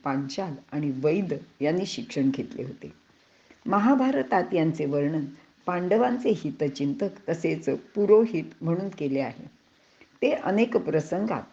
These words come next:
पांडवांस-, पांडवांसमवेत होते. चित्ररथ गंधर्व ज्याचा पराभव अर्जुनाने केला होता व नंतर तो अर्जुनाचा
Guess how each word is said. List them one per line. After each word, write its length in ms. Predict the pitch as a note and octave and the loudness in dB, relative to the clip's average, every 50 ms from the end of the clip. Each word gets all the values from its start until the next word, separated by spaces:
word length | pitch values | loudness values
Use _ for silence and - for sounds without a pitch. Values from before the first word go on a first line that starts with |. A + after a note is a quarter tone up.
| _ _ - | _ _ -2
पांडवांस-, 720 | E3+ D#3+ D#3 D#3+ E3+ F#3+ G3+ G#3 E3+ C#3 D#3+ E3 - - - - | -2 0 2 2 2 2 2 0 0 -2 -2 -4 -8 -10 -4 -2
पांडवांसमवेत 1200 | E3 F3 E3+ F3 G3+ G#3+ A#3 G3+ D#3+ F3+ - - - D#3+ D3+ D#3 D3+ C#3 C#3 C#3 C#3 - - B2+ C3+ - | -2 0 2 2 2 2 2 2 0 -2 -2 -2 -2 0 2 2 2 2 2 0 0 -2 -4 -6 -6 -6
होते. 420 | - A#2 A#2 - A2 - - _ _ _ _ _ _ _ _ _ _ _ _ _ _ _ _ _ _ _ _ _ _ _ _ _ _ - | -8 -12 -10 -12 -14 -14 -16 _ _ _ _ _ _ _ _ _ _ _ _ _ _ _ _ _ _ _ _ _ _ _ _ _ _ -2
चित्ररथ 1000 | - A3+ A3+ - - - B3 C4 C4 B3+ C4 - - - F#3+ A3+ A3+ A3+ A#3+ | 0 0 0 2 4 6 6 6 6 4 2 0 0 2 4 4 4 4 2
गंधर्व 600 | G#3 - E3+ F3 E3+ E3+ D#3+ F3 G3+ G3 E3 C#3 A2+ - - - - C#3 C#3 | 2 2 2 2 2 2 2 0 0 0 -2 -2 -4 -6 -10 -14 -12 -6 -4
ज्याचा 320 | D#3 D3+ D3 - C#3 D3 | -2 -4 -2 -2 -2 -2
पराभव 640 | D3 - - D3+ D3 C3+ D3+ F3 G3+ - A#3 C4+ - - | -2 -2 -4 -2 0 2 2 0 2 0 0 -2 0 -2
अर्जुनाने 520 | E3+ D3 C#3+ F3+ G3+ G#3+ A#3+ A3+ A#3 C4+ | -2 0 2 2 2 2 2 4 2 2
केला 300 | A#3 - - C3+ C3+ C3 | 2 0 0 0 0 0
होता 340 | C#3+ D3 - - - - G#2 - - _ _ - | 0 -2 -4 -8 -10 -12 -14 -14 -16 _ _ -2
व 60 | D#3+ | -2
नंतर 420 | D#3+ D#3 D#3 D#3 D#3 C#3+ - - A3+ | 0 2 2 0 0 -2 -2 -2 -4
तो 340 | A#3 - - D3+ C#3 - - - | -4 -2 0 0 0 -2 -2 -6
अर्जुनाचा 760 | C3+ C#3+ D#3 D#3+ G#3 G#3 A#3 A#3 - - - C#3 B2+ B2 | -6 -6 -4 -2 0 0 0 0 -2 -2 -2 -4 -4 -4